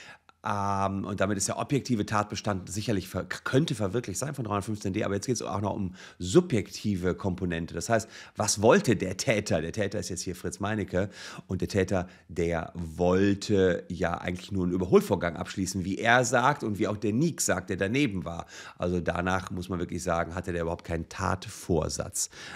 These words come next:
Ähm, und da in dem Zusammenhang vielleicht mal noch die, der Hinweis, unten in der Caption findet ihr einen Link auf den aktuellen Bußgeldkatalog. Also es wird richtig teuer im Moment. Nicht nur diese Geschwindigkeitsverstöße, auch Rotlichtverstöße und, und, und.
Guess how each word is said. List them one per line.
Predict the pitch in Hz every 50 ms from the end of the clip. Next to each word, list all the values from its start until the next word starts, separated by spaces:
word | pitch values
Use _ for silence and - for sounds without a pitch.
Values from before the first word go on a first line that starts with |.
| - -
Ähm, | - 82 80 78 78 76 78 82 82 - - -
und | - 87 87 87 82 - - - - -
da | 87 80 87 95 107 123 135
in | - - 98
dem | 92 90
Zusammenhang | 87 90 87 90 92 104 110 110 104
vielleicht | - - 92 90 92 101 - - 101
mal | 92 90
noch | 92 90 90
die, | - - 90 87 85
der | - 87 80
Hinweis, | 82 98 117 117 120 131 127 -
unten | - 98 95 92 -
in | 92
der | 90
Caption | 90 - 92 95 - - - 92 90 - - - - -
findet | - - 98 90 82 -
ihr | 87 85
einen | 82
Link | 80 76 90 104 110 -
auf | - - -
den | 87 87 - - -
aktuellen | - 113 - - - - - - - 98 95 95 95 95 95 90 87 87 85
Bußgeldkatalog. | 110 143 202 190 - - - - - - - - 78 78 80 - - - 80 - -
Also | 82 82 80
es | 76 90
wird | 92 92 - - - - - - - - -
richtig | 85 80 110 127 - - - 104 - - -
teuer | - - 131 131 117 92
im | 85 82 85
Moment. | 85 80 78 78 80 87 104 110 - -
Nicht | 98 101 95 -
nur | 110 104 101 92 90 90 - - - - - - -
diese | - 92 95 87 85 87
Geschwindigkeitsverstöße, | 85 - - - 104 120 127 - - 107 98 - 104 98 - - 98 90 - -
auch | 85 90 -
Rotlichtverstöße | 92 107 123 - 120 104 - 104 98 - - 101 92 - -
und, | 98 98 92
und, | 92 -
und. | 71 98 101 104 98 98 -